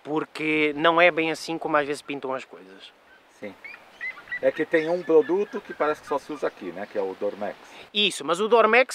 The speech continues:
Speaker 2: Se usa aqui e se usa no Sudeste, pra
Speaker 1: É.
Speaker 2: onde tem dupla poda.
Speaker 1: É, mas o Dormex é o quê? É como se fosse um peróxido de hidrogênio. Ah, que é o quê? Para garantir que, que o abrulhamento, ele é homogéneo, certo?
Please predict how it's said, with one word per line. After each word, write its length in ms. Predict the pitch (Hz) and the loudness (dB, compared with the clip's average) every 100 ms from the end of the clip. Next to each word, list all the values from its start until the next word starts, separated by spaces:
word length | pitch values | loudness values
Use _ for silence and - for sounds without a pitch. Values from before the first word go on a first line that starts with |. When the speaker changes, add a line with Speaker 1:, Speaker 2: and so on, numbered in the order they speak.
| - | -10
Speaker 2:
Se 80 | - | -4
usa 220 | 180 180 | -4 -2
aqui 180 | 185 - | -6 -8
e 120 | 247 | -16
se 120 | 247 233 | -14 -12
usa 300 | 226 214 202 | -10 -10 -12
no 80 | |
Sudeste, 560 | 180 - 110 90 - 92 - | -12 -14 -14 -14 -18 -20 -14
pra 220 | 110 107 | -12 -10
Speaker 1:
É. 120 | 101 120 | -12 -12
Speaker 2:
onde 200 | 120 120 | -12 -12
tem 140 | 127 | -14
dupla 300 | 120 - 117 | -14 -14 -14
poda. 240 | - 78 - 160 | -14 -18 -4 2
Speaker 1:
É, 260 | 165 110 - | 2 2 -8
mas 280 | 143 156 151 | 0 2 2
o 300 | 185 202 208 | 0 6 8
Dormex 480 | 208 214 254 - - | 8 6 4 2 4
é 80 | 240 | 6
o 100 | 254 | 6
quê? 240 | - 143 | 0 -2
É 60 | 147 | -2
como 160 | 226 226 | -2 -8
se 60 | |
fosse 160 | 233 254 | -6 -6
um 80 | 240 | 2
peróxido 460 | 247 220 - 233 | 4 4 0 -6
de 60 | 220 | -2
hidrogênio. 540 | 226 254 170 147 120 - _ _ _ _ - - - | 2 2 2 -2 -2 -14 _ _ _ _ -20 -14 0
Ah, 240 | 147 139 - | 2 2 4
que 100 | 202 | 6
é 40 | |
o 60 | 214 | 6
quê? 160 | 170 | 2
Para 160 | - 180 | 4 6
garantir 840 | 196 240 208 - 185 233 196 127 - | 6 4 2 -2 -4 -2 -2 -6 -10
que, 120 | - 190 - | -16 -16 -6
que 340 | 196 220 269 | -2 -2 -2
o 180 | 220 277 | 2 6
abrulhamento, 880 | 269 185 180 170 170 151 190 247 262 _ - - _ | 6 6 4 4 4 2 2 -2 -6 _ -20 -20 _
ele 260 | 185 190 | 8 12
é 140 | 196 240 | 10 10
homogéneo, 720 | 214 233 262 180 170 139 110 - _ - _ _ _ - | 4 4 4 2 -2 -2 -10 -18 _ -20 _ _ _ -20
certo? 460 | - 175 190 208 | -4 2 2 2